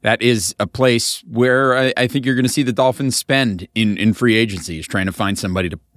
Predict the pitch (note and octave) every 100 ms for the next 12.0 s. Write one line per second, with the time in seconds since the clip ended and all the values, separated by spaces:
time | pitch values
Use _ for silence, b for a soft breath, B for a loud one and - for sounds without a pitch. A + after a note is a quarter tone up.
0 | F#2 - - A#2+ G2+ G#2 G#2+ G2 F#2 F#2+
1 | F2 F2 F2 E2+ F#2 F2 D2 - B B
2 | B - G2+ G2 F#2+ A2 _ b - B2+
3 | B2+ B2 - D3+ C#3 C3+ B2 C#3 B2+ C#3
4 | C3 A#2+ B2 A#2+ A#2+ G2+ C#3 C3 - -
5 | A3 F3+ F3 - C3 B2 A#2 A2 F#3 F3+
6 | C#3+ E3+ - F3+ B2 B2 - C#4+ D4+ F#3
7 | C#3+ A2 F2+ - A#2 A2 - E3 D#3 D3+
8 | D3+ C3+ C3 A#2 B2+ B2 A2+ - - G2+
9 | B2+ D3 C3+ C#3 C#3 - C#3 B2 C3+ C3
10 | B2 G#2+ B2 G#2 A2 F#2+ B2+ A#2 - C3
11 | A#2+ A#2 A#2 G2 A#2 F#2+ F#2+ - C#3